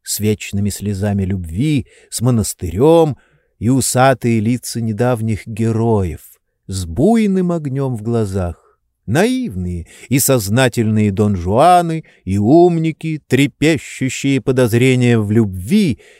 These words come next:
и втайне обожающие своих ключниц. Все, все! При вопросе «Где же истина?» он искал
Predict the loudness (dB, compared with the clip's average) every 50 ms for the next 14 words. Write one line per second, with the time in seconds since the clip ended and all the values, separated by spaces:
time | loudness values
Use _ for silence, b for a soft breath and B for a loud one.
0 | b b b 0 0 0 -2 -6 _ 2 4 4 4 4 4 2 2 2 2 2
1 | 0 0 0 0 0 2 2 0 0 -2 -6 -6 -4 -4 -4 -4 -2 0 0 2
2 | 2 2 0 -2 -6 _ -6 -4 -2 0 0 -2 -2 -4 -8 -8 -8 -8 -8 -10
3 | -12 -16 -16 -18 _ _ _ _ _ _ _ _ _ _ -14 -14 -8 -2 0 0
4 | 0 0 -2 _ _ _ _ b b b b b b -8 -6 -4 -2 -2 -2 0
5 | 4 4 4 6 6 4 2 0 -4 -8 _ _ _ _ _ _ _ _ _ _
6 | _ _ _ _ _ _ _ -2 0 2 4 4 4 2 2 2 2 2 2 2
7 | 0 2 4 4 4 4 2 -2 _ _ _ _ _ _ -8 -4 -4 -2 2 4
8 | 4 4 4 4 2 2 2 4 4 4 4 2 0 -2 -6 -8 -6 -6 -6 -6
9 | -8 -10 -12 -16 _ _ _ _ _ _ _ _ _ _ _ _ _ _ 0 2
10 | 2 4 4 2 2 0 0 2 4 4 6 4 4 2 0 -2 -4